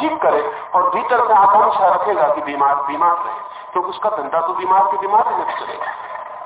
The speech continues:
इसलिए उन्होंने डॉक्टर, डॉक्टर का धंधा, प्राइवेट प्रैक्टिस बिल्कुल रूस में बंद कर दी।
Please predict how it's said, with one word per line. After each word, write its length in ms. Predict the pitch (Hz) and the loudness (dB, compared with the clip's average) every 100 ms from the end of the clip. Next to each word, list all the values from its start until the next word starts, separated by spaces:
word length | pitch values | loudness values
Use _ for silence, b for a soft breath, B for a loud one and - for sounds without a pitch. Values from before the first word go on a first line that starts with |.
| - - - - - - - | -14 -14 -12 -12 -12 -14 -12
इसलिए 180 | - 277 | -6 2
उन्होंने 340 | 302 311 320 254 | 4 6 6 6
डॉक्टर, 540 | 170 - - - - 196 | 6 4 2 0 2 4
डॉक्टर 220 | 208 220 | 4 4
का 140 | 247 240 | 2 4
धंधा, 500 | 208 - 262 254 208 | 4 4 4 4 4
प्राइवेट 440 | 196 214 240 240 | 4 4 2 0
प्रैक्टिस 320 | 202 196 247 | 0 0 -4
बिल्कुल 420 | - 196 208 262 | -6 -6 -2 0
रूस 240 | - 202 202 | 2 0 0
में 100 | 220 | 2
बंद 320 | 247 277 - | 2 4 4
कर 80 | - | 2
दी। 180 | - | 0